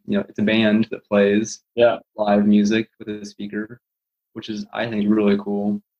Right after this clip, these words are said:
Speaker 1: And then the different aspects that we have, like,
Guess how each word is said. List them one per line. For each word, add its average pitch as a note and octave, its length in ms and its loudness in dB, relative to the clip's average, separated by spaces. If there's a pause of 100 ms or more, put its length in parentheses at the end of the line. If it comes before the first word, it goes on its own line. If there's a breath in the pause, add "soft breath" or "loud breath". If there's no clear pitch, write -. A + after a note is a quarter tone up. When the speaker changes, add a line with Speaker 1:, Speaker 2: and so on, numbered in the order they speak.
(480)
Speaker 1:
And C3 80 4
then B2+ 80 6
the C3 60 4
different A#2+ 420 0 (120)
aspects G#2+ 500 -4
that A2 60 -6
we G#2+ 100 0
have, G#2 220 0
like, G2+ 240 -2